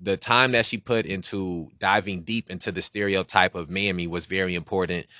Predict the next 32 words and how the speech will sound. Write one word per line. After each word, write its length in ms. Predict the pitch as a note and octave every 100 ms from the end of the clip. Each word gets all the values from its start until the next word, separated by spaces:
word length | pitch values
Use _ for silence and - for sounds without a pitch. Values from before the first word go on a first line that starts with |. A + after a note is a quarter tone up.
| -
because 260 | F#2 A2 G2
I 100 | F#2+
think 220 | - G2+
that 180 | F#2+ E2
that 200 | A2+ A#2
is 140 | G#2+
what 220 | F#2+ A2 F2
is 220 | F#2+ E2+
needed 340 | G#2+ B2 A2
a 80 | F#2
lot 220 | F2+ F2+
of 80 | F2
times 420 | G2 F#2 F2 E2
to, 460 | - G2 F2+ E2+ D2+ _ _ _ _ _ _ _ _ _ _ _ _ _ _
is, 180 | A2+ G#2
is 240 | G#2+ G#2+
a 80 | G2+
dissection, 800 | E2 G2+ G#2 - B2+ C3 - -
a 60 | F#2+
dissecting 720 | G2+ G#2 - B2+ B2 A2+ G2+
of 260 | G2 F#2 -
some 180 | G#2+
of 100 | G2+
these 360 | G2 G2 F#2 F2
stereotypes, 800 | - A#2 A2+ F#2+ E2+ F2+ D2+ -
is 120 | F2
a 80 | F2
dissecting 600 | F#2+ F#2+ - A#2+ - G#2+
of 80 | G2
these 200 | G2 -
concepts, 560 | - A2+ G2+ F#2+ - -
because 500 | F#2+ G#2 F#2+ F2+